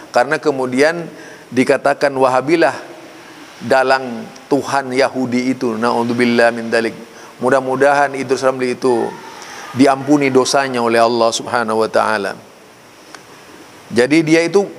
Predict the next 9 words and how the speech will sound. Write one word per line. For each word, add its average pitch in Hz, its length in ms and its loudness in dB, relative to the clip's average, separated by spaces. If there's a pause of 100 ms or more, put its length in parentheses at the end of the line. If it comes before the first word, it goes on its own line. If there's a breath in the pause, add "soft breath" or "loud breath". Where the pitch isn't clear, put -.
(240)
tidak 165 400 4
berkata 143 400 0
benar 151 480 0
di 131 80 0
dalam 127 320 2
menyampaikan 123 720 -2
ilmu, 123 320 -2
tapi 131 400 0 (400)
banyak 143 400 2